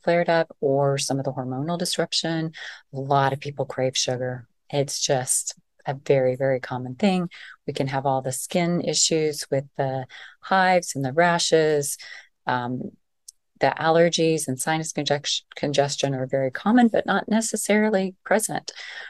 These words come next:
For me, I had another round with a different moldy house a few years after that. It was about five years after that. And I developed asthma for the first time. So I think, um, you know, that was to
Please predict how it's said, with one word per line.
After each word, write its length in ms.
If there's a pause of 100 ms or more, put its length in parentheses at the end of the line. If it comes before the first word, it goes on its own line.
(140)
For 100
me, 320
I 60
had 160
another 460
round 520
with 340 (1200)
a 80
different 380
moldy 240
house 480 (360)
a 80
few 460
years 260
after 320
that. 200
It 80
was 120
about 240
five 200
years 180
after 360
that. 340 (420)
And 80
I 120
developed 440
asthma 400
for 100
the 80
first 240
time. 260
So 460 (400)
I 80
think, 400 (100)
um, 540 (600)
you 100
know, 100
that 180
was 260
to 200